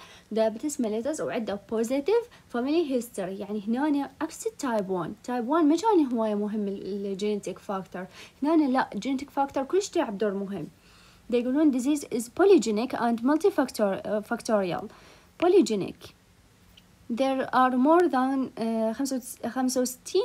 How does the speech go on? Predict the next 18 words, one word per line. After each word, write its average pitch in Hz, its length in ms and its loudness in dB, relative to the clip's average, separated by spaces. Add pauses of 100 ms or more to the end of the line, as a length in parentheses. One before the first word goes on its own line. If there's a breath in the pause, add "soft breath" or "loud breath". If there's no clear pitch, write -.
(140)
gene 190 320 -2
involved. 180 720 -4 (1080 soft breath)
يقولون 285 320 2
هي، 302 140 6
هاي 277 460 0
الجينات 220 640 -2
هي 247 100 -2
responsible 240 640 -2 (120)
for 233 240 0 (180)
beta 262 360 2 (100)
cell 277 220 2 (100)
function. - 600 -4 (160)
هي 233 200 -4
هاي 226 280 0
الجينات 202 480 -2
اللي 185 120 -2
يصير 214 200 -4
بيها 240 240 -6